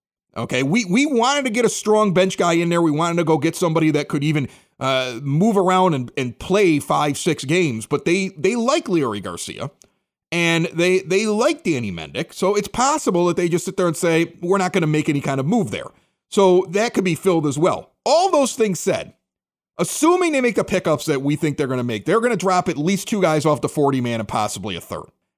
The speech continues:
And so I'm looking at names on here, and I'm wondering your idea of who's on the forty-man right now that we're not gonna see on the forty-man when all is said and done.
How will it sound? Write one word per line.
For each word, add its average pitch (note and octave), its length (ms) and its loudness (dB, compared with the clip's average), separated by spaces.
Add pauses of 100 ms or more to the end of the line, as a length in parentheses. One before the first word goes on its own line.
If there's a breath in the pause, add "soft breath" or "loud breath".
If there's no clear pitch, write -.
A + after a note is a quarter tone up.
(140)
And E3 140 0
so F#3+ 540 4
I'm A#3+ 220 2
looking A#3+ 240 2
at G3 120 0
names G#3 380 0
on D#3 200 2
here, D3 280 -2
and D3 80 0
I'm F#3 140 0
wondering F#3 320 2
your F#3 200 2
idea D3 600 0 (540)
of D3 180 0
who's A#3 400 2
on A3 240 2
the G#3+ 80 0
forty-man G3+ 540 2
right F3 200 2
now E3 240 2
that D3 160 0
we're D#3+ 140 2
not F3 260 0
gonna F3+ 160 0
see F#3 180 -4
on E3 60 0
the D3 80 -2
forty-man D3 540 0
when C3+ 100 -2
all C#3 180 0
is A#2+ 80 -6
said C3+ 200 -2
and G#2 100 -6
done. F#2+ 240 -8